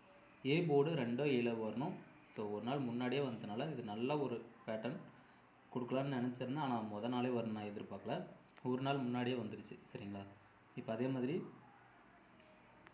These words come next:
தொள்ளாயிரத்தி இருபத்தி ஏழு,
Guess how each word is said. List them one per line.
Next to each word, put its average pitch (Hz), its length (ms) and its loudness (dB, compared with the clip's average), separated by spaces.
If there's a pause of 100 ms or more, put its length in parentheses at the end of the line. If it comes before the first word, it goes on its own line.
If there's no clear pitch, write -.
(1000)
தொள்ளாயிரத்தி 143 600 4 (2000)
இருபத்தி 139 520 2
ஏழு, 107 200 -2